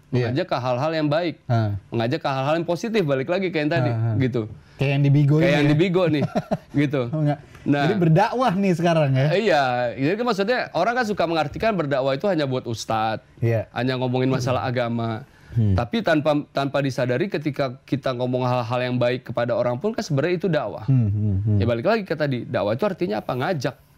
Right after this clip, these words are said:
Speaker 2: mengajak ke arah kebaikan,
Speaker 1: Hmm.
Speaker 2: gitu. Nah jadi akhirnya mikirnya boleh juga ya gitu. Nah, terus dia bilang,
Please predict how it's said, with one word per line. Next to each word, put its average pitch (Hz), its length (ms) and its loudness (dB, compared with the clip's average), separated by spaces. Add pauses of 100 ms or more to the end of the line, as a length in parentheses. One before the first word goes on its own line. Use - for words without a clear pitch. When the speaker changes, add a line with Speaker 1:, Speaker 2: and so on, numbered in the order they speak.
(180)
Speaker 2:
mengajak 120 400 0
ke - 80 -4
arah 120 160 0
kebaikan, 120 540 -4 (200)
Speaker 1:
Hmm. 117 440 2 (160)
Speaker 2:
gitu. 110 400 0 (280)
Nah 131 280 -2
jadi 131 400 0 (560)
akhirnya - 260 -2
mikirnya 220 340 0 (680)
boleh 98 200 -4
juga 156 220 2
ya 139 200 -6
gitu. - 180 -12 (400)
Nah, - 80 -8
terus 190 160 0
dia 254 80 2
bilang, 214 320 0